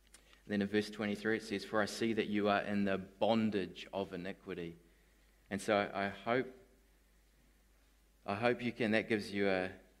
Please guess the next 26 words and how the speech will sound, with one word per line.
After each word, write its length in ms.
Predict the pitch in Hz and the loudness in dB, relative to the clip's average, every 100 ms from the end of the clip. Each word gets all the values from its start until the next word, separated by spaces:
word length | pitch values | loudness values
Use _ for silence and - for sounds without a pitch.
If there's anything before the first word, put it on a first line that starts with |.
| _ _ _ _ _ _ _ _ _ _ 95 | _ _ _ _ _ _ _ _ _ _ -10
an 140 | 92 | -4
understanding 640 | 82 107 101 - 104 104 95 | 0 2 0 -2 0 0 0
of 80 | |
the 80 | 98 | -4
biblical 560 | 92 110 110 113 - 104 | -2 -2 0 -2 -2 -2
language, 380 | 95 90 90 - | -2 -4 -8 -10
the 80 | |
biblical 600 | 87 - 110 110 113 107 | -12 -2 -2 0 -2 -4
picture 460 | 92 - 90 - 95 | -8 -8 -10 -6 -6
of, 260 | 85 92 87 | -4 -6 -6
of 160 | - 92 | -10 -10
human 380 | - 104 98 92 | -4 -2 -2 -2
nature. 500 | 92 90 - 87 85 - _ _ - | -4 -4 -8 -8 -8 -14 _ _ -6
It 160 | 98 | -4
doesn't 320 | - 127 127 113 | 2 2 4 0
at 120 | 95 | 2
all 280 | 101 95 90 - | 0 0 -4 -10
describe 480 | 98 - 104 95 87 | -10 -4 0 0 0
someone 340 | 101 95 92 | -4 -2 -4
that 120 | 90 | -6
has 180 | 87 92 | -6 -6
a 40 | 90 | -8
free 360 | - 104 95 | -8 -4 -2
will, 240 | 90 98 87 | -2 -4 -4
does 320 | 87 95 | -6 -6
it? 100 | 87 | -6